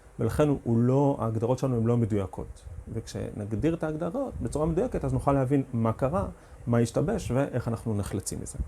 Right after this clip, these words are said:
אז אומר הרב קוק שהרעיון האמיתי, ה-, הרעיון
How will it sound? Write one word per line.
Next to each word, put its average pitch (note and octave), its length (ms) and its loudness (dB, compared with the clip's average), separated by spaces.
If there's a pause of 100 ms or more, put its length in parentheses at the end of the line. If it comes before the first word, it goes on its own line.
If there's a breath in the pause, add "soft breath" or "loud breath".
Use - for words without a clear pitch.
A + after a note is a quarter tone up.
(840 loud breath)
אז B2 320 6
אומר D#3 200 4
הרב C#3+ 260 2
קוק D3+ 320 2 (100)
שהרעיון A2 1600 0
האמיתי, B2+ 600 0 (320)
ה-, G#2+ 340 -2
הרעיון A2+ 540 4